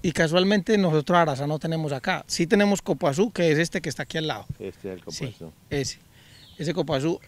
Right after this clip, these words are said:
Speaker 1: Pero, por ejemplo, este frutal que tenemos acá se llama, le dicen agüire o nuez péndula. Es una nuez de las que le usan para echar a los dulces garoto. Eh, los indígenas lo, lo usan para sacar aceite.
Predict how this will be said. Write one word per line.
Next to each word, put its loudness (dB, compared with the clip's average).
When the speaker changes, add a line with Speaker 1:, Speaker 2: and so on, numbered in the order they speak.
Speaker 1:
Pero, 8
por 2
ejemplo, 4
este 4
frutal 2
que 0
tenemos 0
acá -2
se 2
llama, 6
le 2
dicen 4
agüire 6
o 2
nuez 4
péndula. 2
Es 6
una 6
nuez 2
de 0
las 0
que -4
le 0
usan -2
para 0
echar -2
a 2
los -2
dulces -2
garoto. -4
Eh, 4
los 2
indígenas 2
lo, 0
lo 0
usan -2
para -2
sacar -8
aceite. -2